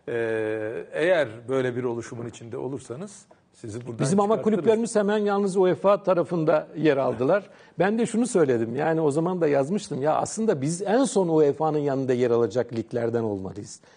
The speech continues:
Speaker 2: Çünkü uefa'nın bütün uygulamaları çevre liglerin aleyhine. Çok ince fauller yapıyor. O kadar ince
Speaker 1: Değil mi?
Speaker 2: fauller yapıyor ki bunu göremiyoruz. Örneğin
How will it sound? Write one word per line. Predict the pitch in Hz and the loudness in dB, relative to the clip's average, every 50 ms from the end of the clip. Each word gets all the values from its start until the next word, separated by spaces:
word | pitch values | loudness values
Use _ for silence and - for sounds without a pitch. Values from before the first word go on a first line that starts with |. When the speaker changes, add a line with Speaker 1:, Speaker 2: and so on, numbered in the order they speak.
| _ _ | _ _
Speaker 2:
Çünkü | - - 226 254 247 - 170 | -4 0 2 2 2 2 2
uefa'nın | 147 143 147 175 208 214 - 214 214 196 170 139 131 | 2 4 4 4 4 4 2 0 0 0 0 0 -2
bütün | 151 - 247 240 | -2 -2 0 0
uygulamaları | 233 202 180 185 180 180 175 175 180 208 226 214 | 2 2 2 2 2 2 0 0 0 0 -2 -2
çevre | - - 185 185 190 185 | 0 0 2 2 2 2
liglerin | 175 185 180 185 180 175 185 185 | 0 -2 -2 0 0 0 0 0
aleyhine. | 170 160 156 160 143 135 143 139 123 113 - - - _ - | 0 2 2 0 0 -2 -4 -6 -8 -10 -12 -20 -20 _ -6
Çok | - 247 262 233 | -4 -2 0 2
ince | 233 220 202 220 208 | 2 2 4 2 2
fauller | 208 180 180 180 170 165 170 160 156 | 2 2 2 2 4 4 2 2 2
yapıyor. | 143 127 113 - - 117 101 - _ _ _ _ _ - | 2 -2 -4 -6 -10 -14 -14 -14 _ _ _ _ _ -6
O | - 151 | -4 2
kadar | - 262 277 294 | 2 2 2 2
ince | 262 247 226 208 220 | 0 0 2 2 2
Speaker 1:
Değil | 135 175 | 2 4
mi? | 190 | 4
Speaker 2:
fauller | 185 190 185 185 190 175 | 4 4 4 2 2 2
yapıyor | 165 170 175 - 277 320 294 | 2 0 0 0 0 0 0
ki | - - 147 120 - - - - - - - | 0 0 -2 -2 -2 -10 -20 -20 -20 -14 -6
bunu | 139 156 226 262 294 247 147 | 0 2 4 4 4 4 4
göremiyoruz. | 143 147 139 185 233 233 185 147 113 101 101 - - - _ _ _ _ - | 4 4 6 6 4 4 4 2 0 -2 -6 -10 -14 -20 _ _ _ _ 2
Örneğin | - 269 302 254 220 196 202 233 | 2 2 4 4 4 2 2 2